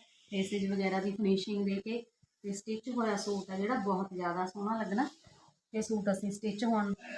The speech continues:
ਭੇਜਣੇ ਸੀ, ਮੈਂ ਕਿਹਾ ਪਹਿਲਾਂ ਭੈਣਾਂ ਨੂੰ ਆਪਾਂ ਵੀਡੀਓ ਬਣਾ ਕੇ ਦੇ, ਪਾ ਦਈਏ। ਇਹ ਸੂਟ ਆਪਣੇ ਕੈਨੇਡਾ ਵਾਲੀ ਭੈਣ ਨੇ ਰੈਡੀ ਕਰਾਏ ਆ, ਬਾਹਰ ਜਾ ਰਹੇ ਆ ਤੇ ਬਾਹਰਲੀਆਂ ਭੈਣਾਂ ਨੂੰ ਵੀ ਕਹਿੰਦੇ ਆ ਵੀ ਤੁਸੀਂ ਵੀ ਸਾਡੇ ਤੋਂ ਇੱਦਾਂ ਦੇ ਸੋਹਣੇ ਸੋਹਣੇ ਹੈਵੀ ਲੁੱਕ ਦੇ ਸੂਟ ਆ ਜਿਹੜੇ ਤਿਆਰ ਕਰਵਾ ਸਕਦੇ ਹੋ।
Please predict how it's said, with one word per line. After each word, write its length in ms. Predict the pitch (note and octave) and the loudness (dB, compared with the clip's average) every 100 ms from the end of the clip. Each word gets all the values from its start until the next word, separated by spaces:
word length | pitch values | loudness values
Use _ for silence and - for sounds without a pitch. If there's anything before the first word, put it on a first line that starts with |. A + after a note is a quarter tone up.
| - - | -10 0
ਭੇਜਣੇ 380 | A#3+ G3+ F#3+ G3 | 2 4 4 4
ਸੀ, 120 | B3+ | 4
ਮੈਂ 160 | A#3 G3+ | 2 2
ਕਿਹਾ 160 | G#3+ | 0
ਪਹਿਲਾਂ 240 | G#3 G#3 A3 | 0 2 4
ਭੈਣਾਂ 300 | A#3 G#3+ G3 | 6 6 6
ਨੂੰ 80 | |
ਆਪਾਂ 180 | F#3 F#3 | 4 0
ਵੀਡੀਓ 340 | F3 F#3 G#3 G#3+ | -2 0 2 4
ਬਣਾ 180 | G#3 G3 | 4 2
ਕੇ 160 | G3+ | 0
ਦੇ, 200 | F#3+ F#3+ - _ _ _ - F#3+ - | 0 0 -2 _ _ _ -4 -2 4
ਪਾ 180 | F#3 | 4
ਦਈਏ। 280 | F3+ G3 C4+ - _ _ _ - | 6 6 4 0 _ _ _ -8
ਇਹ 60 | G#3+ | -4
ਸੂਟ 260 | A3 G3+ | -2 0
ਆਪਣੇ 400 | G3+ F#3+ G3 G3 | 0 2 2 2
ਕੈਨੇਡਾ 340 | F#3+ F#3+ F3+ F3+ | 2 2 2 4
ਵਾਲੀ 160 | F#3+ | 2
ਭੈਣ 300 | F#3+ A#3 A#3 | 2 0 2
ਨੇ 120 | G3 G3 | 4 6
ਰੈਡੀ 240 | F#3+ F#3+ | 4 4
ਕਰਾਏ 380 | G3+ G3 F#3+ G3+ | 4 4 6 4
ਆ, 80 | A#3+ | 4
ਬਾਹਰ 300 | F#3 G3+ A3 | 4 4 4
ਜਾ 300 | G3+ G3 F#3+ | 2 4 2
ਰਹੇ 180 | G3 A#3 | 2 0
ਆ 60 | A#3 - - - _ - | -2 -8 -20 -20 _ -8
ਤੇ 100 | F#3+ | 0
ਬਾਹਰਲੀਆਂ 420 | F#3 F#3+ A3 A#3+ | 4 4 4 2
ਭੈਣਾਂ 260 | A3+ A#3 G#3+ | 2 2 2
ਨੂੰ 120 | G#3 | 0
ਵੀ 80 | A#3 | -2
ਕਹਿੰਦੇ 300 | A3+ G#3 A3 | 0 0 2
ਆ 60 | A#3 | 0
ਵੀ 80 | |
ਤੁਸੀਂ 280 | A3 G#3+ A3+ | -2 -4 0
ਵੀ 80 | C4 | 2
ਸਾਡੇ 360 | A#3+ G3 F3+ F#3+ | 2 2 0 0
ਤੋਂ 200 | B3 C4 _ _ - | -2 -4 _ _ -6
ਇੱਦਾਂ 240 | F#3+ G3+ | 0 4
ਦੇ 100 | G3+ | 4
ਸੋਹਣੇ 260 | G3+ A3 B3 | 2 0 0
ਸੋਹਣੇ 240 | A#3 A#3+ | 2 4
ਹੈਵੀ 340 | A#3+ G#3+ F#3+ G3 | 4 6 6 4
ਲੁੱਕ 180 | G3 | 4
ਦੇ 100 | G3+ | 2
ਸੂਟ 340 | G3+ A3 G3+ G3 | 0 2 0 2
ਆ 60 | |
ਜਿਹੜੇ 180 | F#3+ G#3 | 2 2
ਤਿਆਰ 300 | A#3 A3+ F#3+ | 2 4 4
ਕਰਵਾ 320 | F#3+ F#3 E3+ | 2 2 4
ਸਕਦੇ 380 | E3+ G#3 G3 G3+ | 4 2 0 0
ਹੋ। 180 | A3 | 0